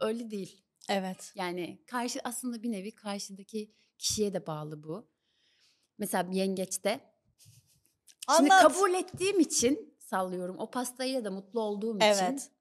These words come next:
Speaker 1: örnek. Ötekine çok gerek duymuyor bir erkek. Aslında erkekleri bir noktada yönlendiren kadınlar.
Speaker 2: Kesinlikle.
Speaker 1: Ama ilk başta hani, e, erkeği yönlendirilebilecek kıvama <laughs> getirmek gerekiyor.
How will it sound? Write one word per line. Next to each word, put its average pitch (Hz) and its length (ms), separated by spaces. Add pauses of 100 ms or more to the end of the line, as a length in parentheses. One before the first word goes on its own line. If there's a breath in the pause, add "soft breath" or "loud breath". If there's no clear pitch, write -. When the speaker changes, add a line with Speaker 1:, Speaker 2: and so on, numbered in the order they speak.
Speaker 1:
örnek. 165 480 (1300)
Ötekine 311 600
çok 302 240
gerek 285 340
duymuyor 214 600 (240)
bir 196 180
erkek. - 680 (240)
Aslında 262 380
erkekleri 254 580
bir 262 80
noktada 247 340
yönlendiren 226 640
kadınlar. 185 680 (240)
Speaker 2:
Kesinlikle. 214 600
Speaker 1:
Ama 247 200
ilk - 240
başta 277 500 (520)
hani, 202 380 (1300)
e, 208 40 (480)
erkeği 254 520
yönlendirilebilecek 254 1000
kıvama 202 360
<laughs> - 80
getirmek - 480
gerekiyor. - 540